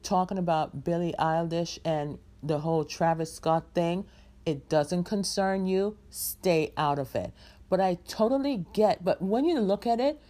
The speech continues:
even Travis Scott is a baby daddy and he unfollowed you on social media, and now you're coming a day later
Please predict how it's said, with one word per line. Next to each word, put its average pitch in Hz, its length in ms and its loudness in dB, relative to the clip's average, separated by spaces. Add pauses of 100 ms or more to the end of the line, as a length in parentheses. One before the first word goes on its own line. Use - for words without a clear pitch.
(220)
even 302 280 2
Travis 277 480 0
Scott 294 420 -2
is 226 100 0
a 220 60 0
baby 196 280 0
daddy 190 460 0
and 202 140 4
he 196 240 0
unfollowed 185 580 0
you 175 60 0
on 175 80 0
social 175 440 0
media, 170 420 0
and 165 220 -2
now 196 200 2
you're 247 180 -2
coming 202 320 -2
a 175 80 -2
day 175 260 0
later 165 560 0